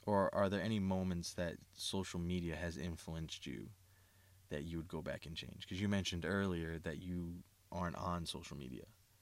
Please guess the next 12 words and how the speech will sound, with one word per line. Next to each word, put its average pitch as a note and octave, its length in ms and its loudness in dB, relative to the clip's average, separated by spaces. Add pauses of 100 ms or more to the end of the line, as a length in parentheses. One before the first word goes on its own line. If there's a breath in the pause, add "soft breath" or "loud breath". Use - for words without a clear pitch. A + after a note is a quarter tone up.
(500 soft breath)
Is F2 220 -2
that F2+ 320 8
a E2+ 180 0
course G2 440 -2
correction, C3+ 720 0 (180)
or F2+ 320 2
is E2+ 160 -2
that F2 240 4
something E2+ 440 -2
that E2+ 120 0
you F2 160 -2
feel E2+ 640 -2